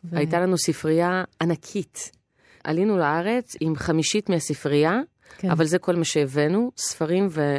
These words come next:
Speaker 2: את האופניים שלי ושל אחותי.
Speaker 1: וואו.
Speaker 2: כל מי שנכנס אלינו
Speaker 1: כן.
Speaker 2: לקרוון, שגרנו ביוגב, הקרוון, אגב,
Speaker 1: כל
Speaker 2: היה,
Speaker 1: הזמן שק-,
Speaker 2: נטע,
Speaker 1: ש-, נטע,
Speaker 2: הוא
Speaker 1: נטע
Speaker 2: נטע,
Speaker 1: לה.
Speaker 2: לצע-,
Speaker 1: בגלל
Speaker 2: <laughs> הצידה בגלל ש-, בגלל כל הספרים שהיו בו, ואנשים כאילו <laughs> היו קצת בהלם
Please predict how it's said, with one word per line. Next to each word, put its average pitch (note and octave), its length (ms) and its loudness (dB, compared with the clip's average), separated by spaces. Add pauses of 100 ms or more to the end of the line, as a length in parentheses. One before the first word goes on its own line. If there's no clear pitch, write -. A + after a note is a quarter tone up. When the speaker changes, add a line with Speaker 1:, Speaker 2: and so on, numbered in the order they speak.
(100)
Speaker 2:
את - 100 -6
האופניים C3+ 480 -2
שלי F#3+ 500 0
ושל G3+ 260 -4
אחותי. F#4 360 -4 (540)
Speaker 1:
וואו. F3 100 2
Speaker 2:
כל A3+ 80 4
מי C4+ 100 4
שנכנס G3 680 4
אלינו G3+ 280 6
Speaker 1:
כן. F3 60 6
Speaker 2:
לקרוון, E3+ 800 2
שגרנו F#3+ 580 4
ביוגב, F3 540 4 (280)
הקרוון, E3+ 460 0
אגב, F#3 280 2 (640)
Speaker 1:
כל A3+ 80 4
Speaker 2:
היה, - 120 8
Speaker 1:
הזמן A3+ 120 6
שק-, F#3 120 8
Speaker 2:
נטע, A3 300 4
Speaker 1:
ש-, - 20 4
נטע, G3 420 4
Speaker 2:
הוא G3+ 80 8
Speaker 1:
נטע G3 160 6
Speaker 2:
נטע, G#3+ 360 6
Speaker 1:
לה. G3 80 2 (240)
Speaker 2:
לצע-, G#3 240 2 (440)
Speaker 1:
בגלל G#3+ 220 6 (200)
Speaker 2:
<laughs> - 140 -8
הצידה B3+ 560 4
בגלל F#3+ 500 2
ש-, - 120 -6
בגלל F3+ 420 0
כל F#3+ 180 0
הספרים F#3+ 340 0
שהיו G3 300 2
בו, F#3+ 140 2
ואנשים E3+ 440 0
כאילו G3+ 180 0
<laughs> - 0 -
היו G3 60 2 (200)
קצת G3 340 2
בהלם A3+ 260 6